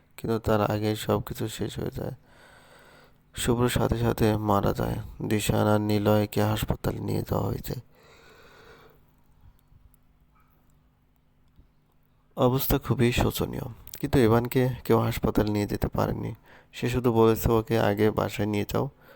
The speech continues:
কারণ আজ ওর বিয়ে, অথচ বসে আছে ওর জন্য।" সেজন্য সে একা একা ড্রাইভ করে চলে আসে। অয়নের মা তখন কাঁদতে কাঁদতে বলল, "অফিসার, অয়নের কোনো ক্ষতি হয়নি তো?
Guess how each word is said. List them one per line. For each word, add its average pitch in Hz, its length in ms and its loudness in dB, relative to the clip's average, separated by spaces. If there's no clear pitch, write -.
কারণ 107 260 0
আজ 101 280 0
ওর 104 80 2
বিয়ে, 110 260 -6
অথচ 110 420 -4
বসে 101 280 -4
আছে 104 240 -4
ওর 101 140 -2
জন্য।" 110 300 -10
সেজন্য 117 460 -2
সে 107 200 -2
একা 104 340 -2
একা 101 220 -2
ড্রাইভ 107 420 -4
করে 107 160 -4
চলে - 180 -6
আসে। - 260 -8
অয়নের 117 300 0
মা 107 260 2
তখন - 260 -4
কাঁদতে 107 360 -2
কাঁদতে - 260 -2
বলল, 104 380 0
"অফিসার, 110 380 -4
অয়নের 104 380 0
কোনো 107 260 -6
ক্ষতি 107 340 -6
হয়নি 104 280 -2
তো? - 180 -8